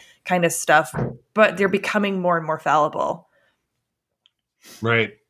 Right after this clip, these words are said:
Speaker 2: Yeah. Wow. Like I said, f-, for a, uh, essentially a, a first episode of something, and then people go on to say, uh, the episode thirty-three, which is first episode of the regular series, is so greatly lauded as being like, "That's the best first episode of anything I've ever seen."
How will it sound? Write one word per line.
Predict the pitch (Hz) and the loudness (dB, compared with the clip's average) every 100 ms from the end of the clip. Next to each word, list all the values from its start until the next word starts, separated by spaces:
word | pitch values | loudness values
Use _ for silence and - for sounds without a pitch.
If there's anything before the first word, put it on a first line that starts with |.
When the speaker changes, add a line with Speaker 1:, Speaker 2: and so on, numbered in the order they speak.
| _ - - - _ | _ -20 -20 -20 _
Speaker 2:
Yeah. | 143 147 123 | 4 6 4
Wow. | 147 165 147 113 113 | 4 4 6 4 2
Like | 165 160 | 2 4
I | 143 | 2
said, | 160 127 117 | 4 4 2
f-, | - - | -6 -8
for | - 156 147 | 0 4 6
a, | 139 120 113 - - - | 6 4 2 -4 -20 -20
uh, | - 110 98 120 | -18 -18 -18 -6
essentially | 123 120 147 143 - 127 120 | 0 2 2 2 2 4 6
a, | 107 104 107 101 | 4 0 -2 -4
a | |
first | - 131 127 | 2 2 4
episode | 113 120 113 135 | 0 0 2 2
of | 131 | 2
something, | 139 123 135 | 0 0 2
and | 123 | 0
then | 113 | 0
people | 123 110 | -2 -4
go | 110 | -2
on | 107 | -2
to | 101 | -4
say, | - 101 98 | -6 -6 -8
uh, | 98 95 98 | -12 -12 -4
the | 110 | -2
episode | 107 110 92 | 0 -2 -2
thirty-three, | 98 90 - 127 95 | -6 -4 0 2 2
which | 98 - | 0 -2
is | - | -2
first | 98 - | -2 -4
episode | 95 98 | -2 -4
of | 92 | -2
the | |
regular | 98 90 90 | -2 -2 -2
series, | - 117 104 98 - - - - _ _ _ | 2 4 2 0 -2 -2 -4 -8 _ _ _
is | 202 214 - | -4 0 0
so | - - 180 | 2 2 2
greatly | 151 160 127 113 | 2 0 2 0
lauded | 117 123 110 107 | 2 2 2 -2
as | 104 | -4
being | 123 107 | -4 -4
like, | 101 95 | -4 0
"That's | 113 - | 0 0
the | 107 | -2
best | 104 101 - | 0 2 0
first | 101 110 | -2 -2
episode | 92 113 95 | 0 0 -2
of | 98 | -2
anything | 98 101 90 | -6 -6 -8
I've | 87 | -6
ever | 85 - | -6 -2
seen." | - 90 | -2 -2